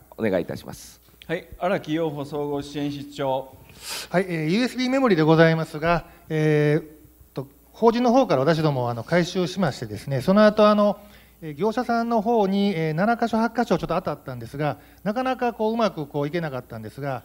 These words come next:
Speaker 3: えー、ようやく先日、あの、復元をできるということの業者が見つかりましてですね、えー、現在復元作業をしていただいているところでございます。まあ、一両日中にもできるであろうというふうに聞いておりますので、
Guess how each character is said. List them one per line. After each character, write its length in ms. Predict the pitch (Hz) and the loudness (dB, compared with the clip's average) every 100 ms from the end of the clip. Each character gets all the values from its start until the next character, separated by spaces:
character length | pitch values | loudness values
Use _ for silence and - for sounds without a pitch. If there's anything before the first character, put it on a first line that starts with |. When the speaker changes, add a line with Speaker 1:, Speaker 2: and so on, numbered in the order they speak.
| - - | -16 -6
Speaker 3:
え 60 | |
ー、 20 | 175 | 0
よ 80 | |
う 60 | 247 | 2
や 100 | 254 | 0
く 140 | 247 | -2
先 220 | - 240 240 | -2 -2 -2
日、 500 | 233 - 233 220 180 | -8 -6 -2 0 0
あ 100 | 151 | -4
の、 440 | 151 147 147 143 - | -4 -2 -4 -6 -10
復 160 | 170 175 | -10 -4
元 140 | 180 | -2
を 40 | |
で 100 | 165 | -2
き 120 | 196 190 | -2 0
る 100 | 185 | -2
と 180 | - | -4
い 60 | 165 | -8
う 60 | 156 | -6
こ 100 | 160 | -6
と 100 | 156 | -6
の 60 | |
業 180 | 143 170 | -2 0
者 80 | 165 | 0
が 100 | 165 | -2
見 100 | 196 | -4
つ 80 | - | -4
か 80 | |
り 80 | 214 | -2
ま 120 | 208 | 0
し 40 | 202 | -2
て 80 | 131 | -4
で 80 | |
す 80 | 123 | -10
ね、 160 | 143 139 - - | -10 -10 -16 -16
え 60 | - | -6
ー、 100 | 170 | -4
現 80 | 226 | 0
在 100 | 165 | 0
復 180 | 165 196 | 0 0
元 160 | 190 | 0
作 180 | 185 196 | 2 0
業 80 | 139 | 0
を 60 | 117 | -4
し 80 | |
て 140 | - 190 | 0 0
い 60 | |
た 100 | 190 | 2
だ 100 | 185 | 2
い 20 | 180 | 2
て 80 | |
い 20 | 175 | -2
る 60 | |
と 80 | 170 | -4
こ 60 | 156 | -6
ろ 60 | |
で 60 | 123 | -8
ご 120 | 123 | -10
ざ 80 | 131 | -10
い 60 | |
ま 100 | 127 | -10
す。 100 | 123 - - - | -14 -16 -20 -8
ま 80 | 185 | -6
あ、 20 | |
一 200 | 196 233 | -4 -2
両 160 | 247 | 0
日 100 | 247 247 233 | 0 -4 -8
中 140 | 254 | -6
に 80 | 254 | -2
も 120 | 202 | 0
で 100 | 170 | 0
き 80 | 180 | 0
る 80 | 196 | 0
で 80 | |
あ 80 | 143 | 2
ろ 120 | 156 | 2
う 40 | 147 | 0
と 80 | 131 | -2
い 40 | |
う 20 | |
ふ 20 | |
う 40 | 120 | -8
に 40 | |
聞 120 | - | -6
い 20 | 175 | -6
て 60 | |
お 20 | |
り 80 | 165 | -4
ま 100 | 165 | -6
す 80 | 156 | -8
の 140 | 131 | -8
で、 180 | 120 175 | -4 -4